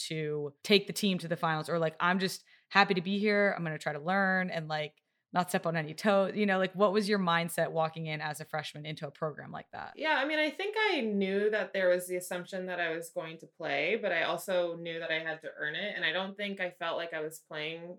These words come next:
Speaker 2: super great when I entered Stanford, and I was a little bit intimidated. And I, you know, you're surrounded by all these people that have been there and they've done it and they're comfortable. And I was a year young for my grades.
Speaker 1: Hmm.
Speaker 2: I'm already young going onto that team. And then,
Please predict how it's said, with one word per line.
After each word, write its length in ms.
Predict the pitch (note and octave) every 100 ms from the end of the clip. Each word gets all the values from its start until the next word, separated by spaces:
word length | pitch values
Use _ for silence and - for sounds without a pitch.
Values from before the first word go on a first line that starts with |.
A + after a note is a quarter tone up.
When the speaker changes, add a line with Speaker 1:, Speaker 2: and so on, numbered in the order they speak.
| -
Speaker 2:
super 400 | - F#3+ F#3 F#3
great 320 | F#3 F#3+ G3
when 100 | F3
I 280 | E3 D#3+ D#3+
entered 380 | E3+ E3+ F3+ F3
Stanford, 480 | - D#3+ E3 F3+
and 120 | F3 E3
I 80 |
was 160 | D#3+ E3
a 40 |
little 200 | A3+ B3
bit 140 | A#3+ G#3
intimidated. 840 | G3+ G3 F#3 F#3 F#3 F#3 F#3 -
And 180 | F3+ F3
I, 400 | E3 D#3+ D#3+ D3+
you 80 | F3+
know, 80 | F3
you're 160 | E3 E3+
surrounded 420 | F#3+ F#3 F#3+ F3+
by 120 | E3+
all 100 | E3
these 160 | E3+ -
people 260 | E3+ E3
that 140 | E3 E3+
have 180 | D#3
been 140 | F3 F3
there 220 | E3+ E3+
and 100 | E3
they've 120 | D3+ -
done 180 | F#3+
it 220 | F3+ F3 E3
and 160 | D#3
they're 420 | D#3 D#3 D3+ D3+ -
comfortable. 600 | G3+ G3 G3 F#3+ F3+ E3+
And 100 | E3
I 100 | D#3+
was 420 | D#3 D#3+ - - -
a 140 | E3
year 220 | E3+ E3+
young 280 | E3+ D#3 D#3+
for 80 | D#3+
my 140 | D#3+
grades. 340 | D3+ D3 D#3 -
Speaker 1:
Hmm. 80 | F#3
Speaker 2:
I'm 160 | E3+
already 520 | E3 F3 E3+ E3+ F3 -
young 280 | F#3+ F3+ F3+
going 200 | F3 E3
onto 180 | E3
that 240 | E3 D#3 -
team. 380 | F3 D#3 D#3 E3
And 180 | E3+
then, 440 | F#3 F#3 F3 F3